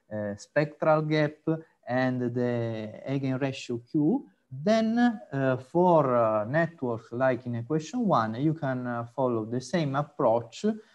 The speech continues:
Uh, if you replace the, uh, first non-zero eigenvalue of the Laplacian with the first non-zero eigenvalue of the hubs attracting Laplacian. This is, uh, possible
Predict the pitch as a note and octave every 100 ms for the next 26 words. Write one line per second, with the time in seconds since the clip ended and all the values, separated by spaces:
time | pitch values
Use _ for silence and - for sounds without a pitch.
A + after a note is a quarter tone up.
0 | _ _ C#3+ C#3 C#3+ A3+ G3 - G3 D#3
1 | F3 F3 C#3+ A2+ F#2+ - - - G#2+ B2
2 | C#3 B2 G#2 G#2 G2+ G2 G2+ G2+ G#2 -
3 | - D3 C3 - A#2 A#2 B2+ C3+ D#3+ B2
4 | A2 A#2 B2+ D3 C#3 B2 D#3 G#3+ C#4+ D#3
5 | A2+ G#2+ A#2 B2+ E3 D3+ D3 E3 - D#3
6 | A2+ - G#2+ C3+ D#3+ D3+ C#3 C#3+ G#3 G#3+
7 | A#2+ G2 G2 G2 - _ _ C3+ C3 C3
8 | C3 B2 B2+ - C#3 A#2+ A#2+ - C#3 D3+
9 | F#2+ F#2+ - F#2+ F#2+ F#2 F#2+ - - -
10 | _ _ _ _ - D#3+ G3+ A3+ F3+ -
11 | C#3 B2 A#2 - F3+ C#3 - - F3+ A3
12 | B3 B3+ B3+